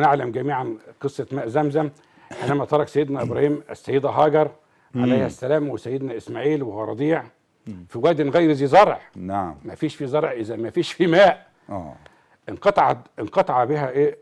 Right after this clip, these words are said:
Speaker 1: ال-، السبل في الحصول
Speaker 2: سبل،
Speaker 1: على الماء.
Speaker 2: سبل الحياه.
Speaker 1: فالسيده هاجر يعني، آه، تركض في، آه، طريق الص-،
Speaker 2: آه.
Speaker 1: جبل الصفا تبحث عن الماء فلا تجد،
Speaker 2: وترجع تاني.
Speaker 1: ثم تعود الركو-،
Speaker 2: وهكذا.
Speaker 1: يعني الركض الى،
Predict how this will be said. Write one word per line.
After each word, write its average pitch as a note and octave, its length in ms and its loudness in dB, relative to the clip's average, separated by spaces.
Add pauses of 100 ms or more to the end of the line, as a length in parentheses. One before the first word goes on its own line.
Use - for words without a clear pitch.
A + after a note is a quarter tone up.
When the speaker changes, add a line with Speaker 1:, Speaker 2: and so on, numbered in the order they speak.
Speaker 1:
ال-، G#2 240 -14
السبل D3+ 380 -2
في - 100 -14
الحصول B2 280 -4
Speaker 2:
سبل، - 80 2
Speaker 1:
على C3 180 0
الماء. C#3 260 2
Speaker 2:
سبل D3 100 4
الحياه. A#2+ 440 0 (220)
Speaker 1:
فالسيده B2 880 -4
هاجر D#3 400 0 (500)
يعني، C3 400 -10
آه، B2 680 -16
تركض D#3 440 0 (240)
في، C3+ 220 -8 (100)
آه، A#2+ 600 -12 (220)
طريق C#3+ 280 -6
الص-، - 240 -14
Speaker 2:
آه. F#2+ 80 -2
Speaker 1:
جبل C#3+ 220 -2
الصفا D3+ 360 -4
تبحث C3 400 -10
عن B2+ 140 -12
الماء C3+ 240 -8
فلا C#3 220 -6
تجد، D#3+ 160 -2
Speaker 2:
وترجع D3+ 400 6
تاني. C3+ 280 2
Speaker 1:
ثم C#3 220 2
تعود D3+ 340 8
الركو-، C#3 500 2
Speaker 2:
وهكذا. B2+ 300 4
Speaker 1:
يعني B2+ 180 0
الركض C#3+ 240 0
الى، D3+ 240 0